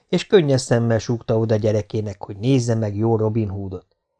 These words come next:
„Ez az ember ölte meg a gazdlordokat, és pusztította el odujukat.” „Jó uram,” mondta Ralph, „ne hagyj el minket,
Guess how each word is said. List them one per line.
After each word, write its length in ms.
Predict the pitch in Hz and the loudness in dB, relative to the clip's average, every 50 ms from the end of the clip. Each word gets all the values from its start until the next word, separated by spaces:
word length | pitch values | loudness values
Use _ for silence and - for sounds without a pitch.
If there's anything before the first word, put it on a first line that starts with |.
| _ _ _ | _ _ _
„Ez 240 | - 175 185 185 | 0 0 0 0
az 160 | 190 190 185 196 | 0 -6 -4 -4
ember 340 | 185 190 190 180 185 180 - | -4 -4 -2 -2 -4 -4 -4
ölte 340 | - 170 170 165 165 - 165 | -2 -2 -2 -2 -2 -4 -6
meg 180 | 165 170 156 - | -4 -4 -6 -6
a 120 | - 151 | -6 -8
gazdlordokat, 840 | 156 - 175 170 151 - 147 156 160 151 151 156 143 - 156 139 - _ | -6 -4 -4 -4 -4 -4 -4 -2 -2 -2 -2 -2 -2 -2 -4 -6 -6 _
és 240 | - 175 156 - _ | -6 -6 -6 -6 _
pusztította 680 | - 202 190 - - 202 190 - 175 160 _ - - | -6 -6 -6 -4 -4 -4 0 0 0 -2 _ -2 -2
el 140 | 151 147 131 - | 0 0 0 0
odujukat.” 680 | - 139 143 147 143 139 135 131 131 - - _ _ _ _ _ _ _ _ _ _ _ _ _ _ _ _ _ _ _ _ _ _ _ _ _ | -2 -4 -2 -2 -2 -2 -2 -6 -8 -12 -18 _ _ _ _ _ _ _ _ _ _ _ _ _ _ _ _ _ _ _ _ _ _ _ _ _
„Jó 400 | - 123 151 170 170 180 180 170 | 2 4 4 6 6 4 4 4
uram,” 360 | 170 175 170 156 151 143 - _ _ _ _ - | 4 4 4 4 2 0 -8 _ _ _ _ -10
mondta 320 | - 110 110 - - 104 | -8 -8 -8 -6 -8 -8
Ralph, 280 | 98 98 98 98 98 - _ _ _ _ _ _ _ _ _ _ | -8 -6 -8 -8 -10 -10 _ _ _ _ _ _ _ _ _ _
„ne 80 | - 151 | -12 -8
hagyj 420 | 175 180 175 180 185 175 135 143 | -4 0 2 4 4 2 2 4
el 120 | 170 170 175 | 4 4 4
minket, 540 | 170 160 160 156 - - 156 143 - - | 2 0 -2 -2 0 0 0 0 0 -6